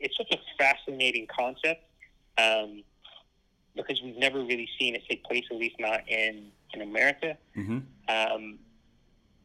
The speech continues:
Speaker 1: part of me feels like it could work. And I say that because, look, we have a very big homeless problem in America, particularly in places like L A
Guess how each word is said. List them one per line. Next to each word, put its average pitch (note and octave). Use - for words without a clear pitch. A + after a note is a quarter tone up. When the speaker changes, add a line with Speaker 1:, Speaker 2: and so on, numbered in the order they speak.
Speaker 1:
part -
of A#3
me B3
feels E3+
like C3+
it C#3+
could E3
work. C4
And D#3+
I E3
say B3
that A3+
because, B2+
look, B2
we C#3+
have C3+
a A2+
very C3
big B2
homeless A#2+
problem B2+
in B2
America, A#2+
particularly A#2
in A2+
places A2
like G2+
L G#2
A A2+